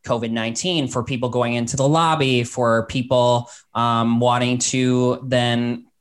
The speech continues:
pick up things. Um, so all that really, as you said, affects the brand,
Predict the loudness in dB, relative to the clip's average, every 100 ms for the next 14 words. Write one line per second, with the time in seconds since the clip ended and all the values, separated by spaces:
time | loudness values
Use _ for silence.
0 | _ -2 0 -2 0 -2 0 -2 -4 -4
1 | -2 0 0 -2 -4 -10 _ _ _ -2
2 | 0 2 2 2 2 2 0 2 2 2
3 | 0 -4 _ -2 0 0 0 0 0 0
4 | -4 -2 -4 -2 0 0 -2